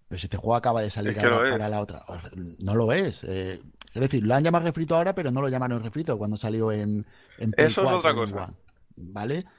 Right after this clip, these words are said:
Speaker 1: Y este juego es el, el, para mí la mejor versión. Que la versión es la buena,
Speaker 2: Sí.
Speaker 1: no porque sea portátil, sino por lo que habéis dicho vosotros. Por la, las cosas que tiene esta consola que hacen que tú puedas hacer el pincel de manera táctil, que le da un,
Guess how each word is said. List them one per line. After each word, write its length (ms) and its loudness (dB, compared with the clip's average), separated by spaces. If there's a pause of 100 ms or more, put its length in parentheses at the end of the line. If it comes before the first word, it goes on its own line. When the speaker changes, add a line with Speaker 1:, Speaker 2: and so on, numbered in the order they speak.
Speaker 1:
Y 160 0
este 260 2
juego 320 2
es 220 -4 (100)
el, 540 0
el, 160 -6
para 240 -6
mí 160 0
la 140 4
mejor 340 -6
versión. 400 -4 (420)
Que 140 -4
la 100 -4
versión 320 -2
es 80 0
la 120 2
buena, 300 2
Speaker 2:
Sí. 40 0
Speaker 1:
no 140 2
porque 240 0
sea 120 -8
portátil, 460 -6
sino 240 -10
por 100 -6
lo 120 -6
que 80 -8
habéis 140 -6
dicho 200 -6
vosotros. 440 -4 (360)
Por 180 2
la, 420 0
las 440 -2
cosas 320 -4
que 140 -2
tiene 560 0 (200)
esta 240 0
consola 360 2
que 80 0
hacen 180 -2
que 80 0
tú 140 0
puedas 260 4
hacer 160 -2
el 100 0
pincel 300 -2
de 60 -2
manera 280 0
táctil, 360 0
que 100 0
le 140 0
da 140 2
un, 280 2